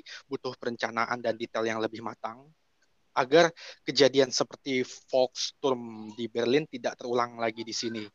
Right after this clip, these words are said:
in case worst case happen. Itu aja dari observer.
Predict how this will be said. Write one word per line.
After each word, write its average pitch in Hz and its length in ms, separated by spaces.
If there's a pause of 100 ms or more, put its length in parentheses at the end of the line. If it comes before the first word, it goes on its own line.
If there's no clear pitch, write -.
(140)
in 120 180
case - 480 (480)
worst - 480
case - 320
happen. 113 320 (560)
Itu 123 160
aja 123 160
dari 117 400
observer. - 480